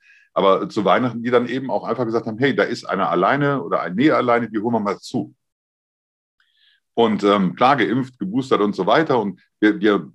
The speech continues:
gucken, dass wir eben da gemeinsam was tun. Und ich glaube, dass bei all dem Schlechten, was wir erlebt haben bei Corona, so ein paar gute Sachen dabei sind, dass wir eben gelernt haben, A, wir sind als Gesellschaft überlebensfähig, ja, immer noch.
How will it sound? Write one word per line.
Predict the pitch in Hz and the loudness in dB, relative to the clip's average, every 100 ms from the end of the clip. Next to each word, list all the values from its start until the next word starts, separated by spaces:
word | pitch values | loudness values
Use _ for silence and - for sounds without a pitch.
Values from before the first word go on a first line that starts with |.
| _ | _
gucken, | 160 160 123 | -2 0 -2
dass | 101 | -2
wir | 107 95 | -2 0
eben | 110 104 | 0 2
da | 98 | 0
gemeinsam | 92 92 98 101 90 | 0 0 -2 -2 -4
was | 67 - | -6 -12
tun. | - 69 | -18 -16
Und | 69 | -12
ich | 90 - | -8 0
glaube, | 85 113 139 135 127 _ _ - | 2 4 4 2 0 _ _ -6
dass | 92 | -2
bei | 92 | 0
all | - 113 | 2 2
dem | 104 92 | 2 0
Schlechten, | 90 - 123 - - - 104 | -4 -2 0 0 -6 -8 -4
was | 92 - | -2 -2
wir | 76 | -4
erlebt | 78 78 - | -2 -6 -6
haben | 71 69 | -12 -8
bei | 64 | -10
Corona, | 65 69 65 65 98 104 _ _ _ _ | -10 -12 -10 -6 -6 -6 _ _ _ _
so | 92 | -4
ein | - | 0
paar | 113 135 | -2 0
gute | 127 123 | -2 0
Sachen | 107 110 101 | 0 0 0
dabei | 85 73 87 107 | 0 2 2 0
sind, | 110 98 | -2 -6
dass | - | -2
wir | 92 | -4
eben | 87 101 | -2 -2
gelernt | 85 80 95 101 | 0 0 0 -2
haben, | 92 92 90 - - | -2 -2 -6 -10 -4
A, | 107 127 | 0 0
wir | 104 | 0
sind | 92 | -2
als | 98 85 | -4 -6
Gesellschaft | - 85 87 87 92 | -4 -2 -2 -4 -4
überlebensfähig, | 78 80 92 101 113 131 175 - - | -4 -4 -4 -4 0 0 0 -8 -4
ja, | 120 151 - - - _ | -2 -2 -10 -20 -20 _
immer | 98 104 | 0 2
noch. | 139 175 - | 2 -2 -4